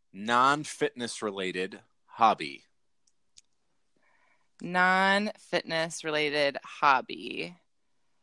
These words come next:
Speaker 2: Uh, oh, okay. I have a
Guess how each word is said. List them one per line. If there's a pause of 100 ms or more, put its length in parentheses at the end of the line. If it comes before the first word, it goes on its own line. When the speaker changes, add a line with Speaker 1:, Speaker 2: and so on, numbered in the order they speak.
(760)
Speaker 2:
Uh,
oh, (100)
okay.
I
have
a